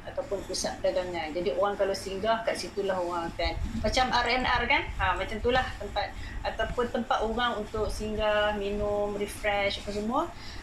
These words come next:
Uh, kemudian musafir pergi tempat lain. Jadi, uh, bapa kepada Ummu Salamah ni dia terkenal dengan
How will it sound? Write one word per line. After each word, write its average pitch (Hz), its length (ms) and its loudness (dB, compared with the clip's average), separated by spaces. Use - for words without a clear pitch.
Uh, 185 160 0
kemudian 214 320 0
musafir 233 400 2
pergi 208 240 0
tempat 175 240 -4
lain. 175 400 -4
Jadi, 226 480 0
uh, 185 400 2
bapa 208 480 2
kepada 208 640 4
Ummu 202 80 -2
Salamah 190 560 -4
ni 202 160 -4
dia 226 160 0
terkenal 202 640 -4
dengan 190 240 -4